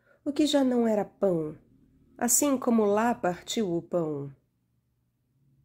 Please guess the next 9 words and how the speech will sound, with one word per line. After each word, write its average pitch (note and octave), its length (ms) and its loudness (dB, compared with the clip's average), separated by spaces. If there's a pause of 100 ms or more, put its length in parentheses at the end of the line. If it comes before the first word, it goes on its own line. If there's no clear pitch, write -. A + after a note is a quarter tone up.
(760)
Porque, E3+ 640 0
ainda F3 340 0
que F#3 140 -6
Cristo G3 400 -4
no F3+ 80 0
sacramento F3+ 720 -4
se - 180 -4
não D#3 180 -2
parte, - 640 -8